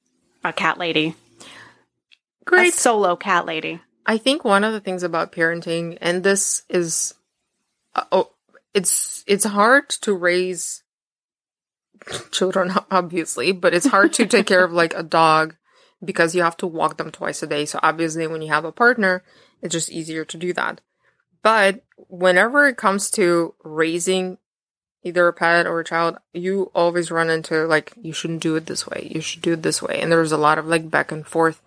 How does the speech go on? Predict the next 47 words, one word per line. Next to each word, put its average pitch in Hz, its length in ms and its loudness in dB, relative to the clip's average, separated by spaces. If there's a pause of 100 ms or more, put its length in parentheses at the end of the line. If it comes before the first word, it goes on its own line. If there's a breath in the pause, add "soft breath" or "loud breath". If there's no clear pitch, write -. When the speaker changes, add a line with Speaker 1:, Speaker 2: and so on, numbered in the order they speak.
(360 soft breath)
Speaker 2:
in 170 120 -6
deciding 156 640 0 (300)
how 165 180 4
you 185 220 0
approach - 800 -4 (520)
the - 160 -4
upbringing, 190 680 -2 (100)
even 311 280 2
if 370 120 2
it's - 200 0
a 302 60 2
cat, 294 480 -2
even 262 200 2
if 302 180 0
there 269 220 4
doesn't 233 340 0
seem 214 200 -2
to 214 120 -6
be, 196 140 0
like, 175 180 2
a 147 100 -10
lot 156 340 2
of, 220 200 -2 (360 soft breath)
like, 165 100 -8
you're 180 120 0
not 196 180 2
talking 185 200 2
about 190 300 0
what 156 260 -12
school 226 540 -4
to - 160 -16
take 147 240 -8
them 147 120 -14
to - 100 -12
or 165 100 -4
whatever, 160 320 -2
whatever. - 400 -8 (200)
There 190 200 4
is 208 100 2
still, 208 320 4
like, 220 160 2
conversations 170 760 0
about, 151 260 -2
like, - 240 -10
"Well, 165 280 2
you 160 60 -6
should, 160 320 -6